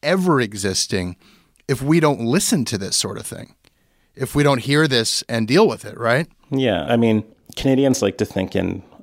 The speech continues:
Speaker 2: a year or five years or ten years, but Natives have a longer time scale. So maybe we don't win in fifty years or a hundred years or two hundred years, but we'll win eventually. And the only thing that you have to do to make sure that you win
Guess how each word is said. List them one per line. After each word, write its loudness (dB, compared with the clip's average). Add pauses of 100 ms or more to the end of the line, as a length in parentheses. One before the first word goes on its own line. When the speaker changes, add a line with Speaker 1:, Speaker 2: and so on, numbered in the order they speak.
(120)
Speaker 2:
a 0
year 0
or 0
five -4
years -6
or -6
ten -6
years, -6
but -4
Natives -2
have -4
a 0
longer -4
time -6
scale. -8 (680)
So -2
maybe 0
we 0
don't -4
win 0
in -4
fifty -8
years -4
or -4
a -6
hundred -6
years -8
or -6
two -6
hundred -6
years, -6
but -10
we'll -2
win 0 (420)
eventually. -4 (1160)
And -4
the 0
only 4
thing 0
that -2
you -2
have -4
to -6
do 0
to -6
make -2
sure 0
that -2
you 0
win -2